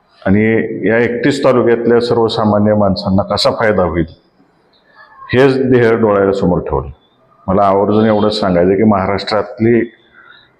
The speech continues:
कुठलीही स्वप्न पूर्ण करायची असतील, महत्त्वाकांक्षी मोठे प्रोजेक्ट कम्प्लीट करायचे असतील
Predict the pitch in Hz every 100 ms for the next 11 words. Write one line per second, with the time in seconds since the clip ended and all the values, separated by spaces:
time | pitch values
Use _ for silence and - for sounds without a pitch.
0 | _ - 107 107 117 135 131 127 - 117
1 | 117 104 107 107 95 - - - - -
2 | 104 107 107 95 - 82 76 - 90 98
3 | 104 120 104 98 - 101 101 107 107 120
4 | 123 113 104 - 95 90 107 98 95 92
5 | 92 85 - 67